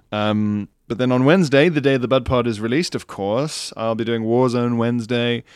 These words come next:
um, and I have to reschedule Thinking Thursday. I'll figure that out.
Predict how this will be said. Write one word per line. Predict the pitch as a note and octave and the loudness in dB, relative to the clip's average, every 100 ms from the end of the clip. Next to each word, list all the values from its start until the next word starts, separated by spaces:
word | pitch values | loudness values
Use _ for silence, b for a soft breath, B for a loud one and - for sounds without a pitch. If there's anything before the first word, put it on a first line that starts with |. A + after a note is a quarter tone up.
| b b b _ | b b b _
um, | G2 G2+ G2+ G2+ G2+ G2+ G2+ G2+ G2 - _ _ | -4 -2 -2 -2 -2 -4 -4 -6 -8 -12 _ _
and | G#2+ G#2 G2+ G2+ G2+ G2+ G2+ - _ _ _ _ _ - | -10 -6 -6 -8 -8 -8 -10 -14 _ _ _ _ _ -18
I | G2+ | -16
have | G2+ | -14
to | G2+ | -12
reschedule | G2+ G#2 G#2 G2+ G2+ | -10 -10 -10 -12 -12
Thinking | G#2+ - | -14 -16
Thursday. | G2 G2+ G2 E2+ | -16 -14 -14 -16
I'll | D2+ | -18
figure | - G#2+ F2 | -18 -20 -20
that | B1+ | -20
out. | F#2 E2+ | -20 -20